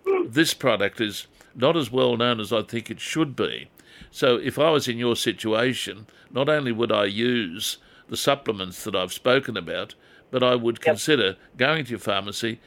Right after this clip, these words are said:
Speaker 2: getting hold of the Manuka eye drops, which are specifically labelled,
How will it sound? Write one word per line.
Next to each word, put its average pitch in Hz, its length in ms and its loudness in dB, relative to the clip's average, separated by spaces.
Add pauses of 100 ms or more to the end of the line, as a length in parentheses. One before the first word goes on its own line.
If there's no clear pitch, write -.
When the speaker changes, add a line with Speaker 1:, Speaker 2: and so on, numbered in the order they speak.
(120)
Speaker 2:
getting 113 240 -2
hold 139 300 2
of 110 80 -4
the 107 80 -4
Manuka 107 420 -2
eye 110 140 4
drops, 101 340 0 (260)
which 123 220 -2
are 110 180 2
specifically 117 1120 -2 (200)
labelled, 120 800 0